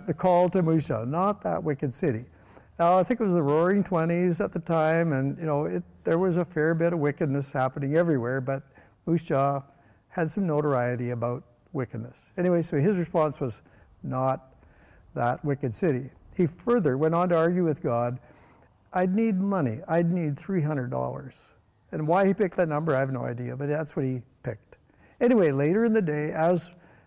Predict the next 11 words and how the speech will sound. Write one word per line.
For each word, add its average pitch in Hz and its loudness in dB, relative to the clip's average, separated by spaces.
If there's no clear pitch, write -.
he 170 -2
was 147 2
walking 147 2
to 175 -2
the 175 -6
church 156 -2
to 165 -10
spend 156 -4
some 156 -4
time 165 -2
there, 143 -2